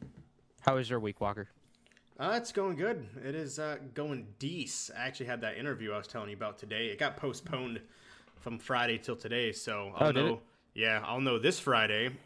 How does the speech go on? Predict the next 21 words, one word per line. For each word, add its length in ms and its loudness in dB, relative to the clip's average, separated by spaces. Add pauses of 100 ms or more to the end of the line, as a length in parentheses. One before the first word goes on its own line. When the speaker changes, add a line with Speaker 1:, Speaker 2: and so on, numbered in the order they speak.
(300)
Speaker 2:
if 240 -6
I'm 260 0
moving 260 2
on, 240 2 (100)
moving 340 2
on 300 0
up 200 -2
in 80 -2
the 80 -2
world. 540 2 (520)
to 60 -2
Speaker 1:
Nice. 480 -2 (160)
Speaker 2:
partake 440 2
in 100 0
the, 300 -2
the 100 -4
big 320 0
city, 580 2
A 120 0
K 140 -6
A 340 -4